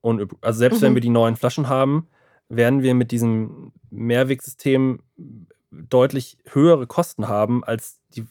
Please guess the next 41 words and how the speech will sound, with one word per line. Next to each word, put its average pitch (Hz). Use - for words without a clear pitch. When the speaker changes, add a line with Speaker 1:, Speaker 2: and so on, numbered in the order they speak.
Speaker 1:
und 120
das 135
ist 147
das -
Problem, 123
was 123
wir 120
vorhin 123
ja 117
angesprochen 117
Speaker 2:
Mhm. 117
Speaker 1:
haben, 113
dass 120
die 123
gün-, 135
die 120
Neuproduktion 123
viel 143
zu 123
günstig 120
ist. 107
Es 117
wär, 123
und 123
deswegen 131
macht's 123
keiner. 104
Speaker 2:
Ja. 208
Speaker 1:
Es 127
wär 135
viel 165
günstiger, 123
die 120
Sachen 123
nicht -
wieder 117
einzusammeln, 113
zurückzuholen, 123
den 113
Transportweg 117
zurück, 113